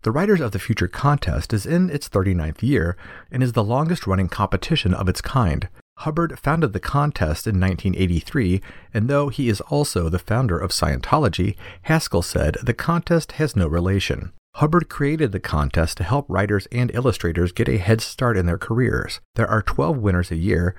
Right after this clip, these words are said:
which breaks down to three per quarter. Haskell said she found out about the contest through a random Google search. "I started entering two and a half years ago," Haskell said. "I didn't really think I would win.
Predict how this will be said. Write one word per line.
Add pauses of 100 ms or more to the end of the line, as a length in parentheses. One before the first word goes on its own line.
(220)
which
breaks
down
to
three
per
quarter. (360)
Haskell
said
she
found
out
about
the
contest
through
a
random
Google
search. (480)
"I
started
entering
two
and
a
half
years
ago,"
Haskell
said. (360)
"I
didn't
really
think
I
would
win.